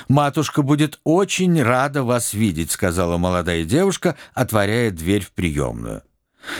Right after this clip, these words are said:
«Да, это мистер Спайкмен!» — вскричала другая барышня, подпрыгивая и схватывая его за руку. «Мистер Спайкмен, сколько лет, сколько зим!» — сказала мать обеих барышень.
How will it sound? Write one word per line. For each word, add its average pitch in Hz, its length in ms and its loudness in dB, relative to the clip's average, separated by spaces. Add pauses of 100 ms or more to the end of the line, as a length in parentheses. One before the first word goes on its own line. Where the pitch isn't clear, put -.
(100)
«Да, 135 440 2 (120)
это 185 280 2
мистер 190 460 2
Спайкмен!» — 113 800 -2 (120)
вскричала 127 600 2
другая 98 500 0
барышня, 170 540 0 (180)
подпрыгивая 160 800 2
и 147 180 0
схватывая 120 720 0
его 101 400 2
за 85 240 0
руку. 65 340 -12 (500)
«Мистер 175 640 2
Спайкмен, 87 1120 -2 (200)
сколько - 500 0
лет, 110 420 0 (100)
сколько 196 520 0
зим!» — 113 480 0 (100)
сказала 98 540 0
мать 127 480 0
обеих 101 500 0
барышень. 71 640 -4